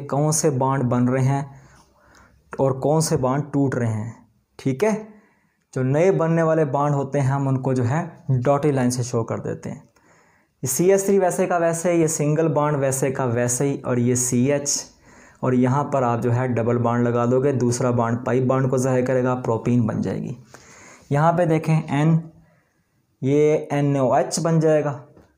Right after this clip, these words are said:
एन ओ एच बन जाएगा, और ये सी एच थ्री, तो मेरे पास सी एच थ्री ट्वाइस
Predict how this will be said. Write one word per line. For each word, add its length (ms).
एन 200
ओ 160
एच 200
बन 220
जाएगा, 320
और 240
ये 140
सी 280
एच 220
थ्री, 380
तो 80
मेरे 280
पास 280
सी 240
एच 220
थ्री 200
ट्वाइस 760